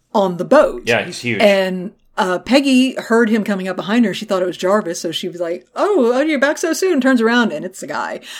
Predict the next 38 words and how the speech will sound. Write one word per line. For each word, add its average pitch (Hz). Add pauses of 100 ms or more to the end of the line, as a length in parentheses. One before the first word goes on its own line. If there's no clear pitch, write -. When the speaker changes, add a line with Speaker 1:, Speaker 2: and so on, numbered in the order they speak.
(140)
Speaker 1:
And 196
the 190
guy's 196
like, 196
"Yeah, 202
Brandis 214
told 220
me 196
to 175
expect 170
somebody." 165 (420)
Uh, 175 (480)
and 233
they 294
have 302
a 294
quick 269
exchange 233
where 202
it 233
is 214
clear 196
that 170
this, -
this 185
guy 190
is 175
a 165
hundred 196
percent 196
ready 185
to 196
beat 185
her 180
to 185
death. 190 (160)
Speaker 2:
Yeah. 98 (560)
Speaker 1:
So 175